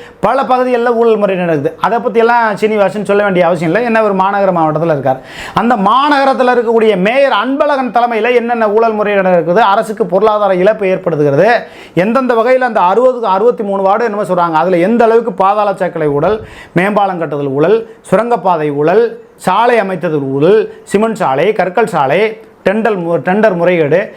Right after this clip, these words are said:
இதையெல்லாம் சுட்டிக்காட்டி மாவட்ட ஆட்சியர் முன்பாக அதிமுகவை சேர்ந்த மாவட்ட செ-, மாநகர மாவட்ட செயலர் சீனிவாசன் ஒரு போராட்டம், ஆர்ப்பாட்டம் செய்து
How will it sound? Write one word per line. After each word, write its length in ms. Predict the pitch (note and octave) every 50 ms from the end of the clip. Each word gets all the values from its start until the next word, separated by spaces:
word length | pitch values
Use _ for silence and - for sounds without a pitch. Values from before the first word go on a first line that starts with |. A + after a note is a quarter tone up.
| - - - -
இதையெல்லாம் 520 | F#3 F#3+ A#3+ A#3+ B3 B3 C#4 C#4+ C#4+ B3+
சுட்டிக்காட்டி 680 | - B3 B3+ G#3+ - D#4 B3 A#3+ A#3 A3+ A3+ - C#4+ C#4
மாவட்ட 440 | A#3+ A#3 A#3+ B3 B3+ A3+ B3 A3+ A3
ஆட்சியர் 200 | - - G#3 F#3+
முன்பாக 640 | F#3+ G3+ G#3+ G3+ F#3 F3 D#3 E3 G3+ A3+ A#3+ A3+ A#3 - - - -
அதிமுகவை 640 | F#3 A3+ B3 F#3 C4 B3 A#3+ A#3+ A3+ A3+ A3 A3 G3+
சேர்ந்த 580 | - G#3 G#3 G#3 G3+ G3 F#3+ F#3 F#3 E3+ E3 - - _
மாவட்ட 380 | - E3+ G3 A3 A#3+ A#3 A3+ A3
செ-, 160 | F#3 G3 F#3
மாநகர 360 | F3+ F#3+ G#3 A#3 A#3+ A3 A3
மாவட்ட 320 | G#3+ G3+ G3 F#3+ F#3+ F#3 F#3+
செயலர் 280 | F3+ F#3+ F3+ E3+ E3
சீனிவாசன் 800 | D#3 - G#3+ A3+ A#3 A#3 A3 G3+ G3 F#3+ G3 G3 G3 G#3 A#3+ A#3 - - - -
ஒரு 160 | - - F3 E3
போராட்டம், 520 | - F#3 A3 A#3 A3+ G#3 G3+ G3+ G#3 F#3+
ஆர்ப்பாட்டம் 440 | F#3 F#3+ F#3+ F#3 F#3+ D#3+ D#3+ D3+ D3+
செய்து 480 | D3 D3 C#3 C#3 C#3+ F#3 G#3 G3+ -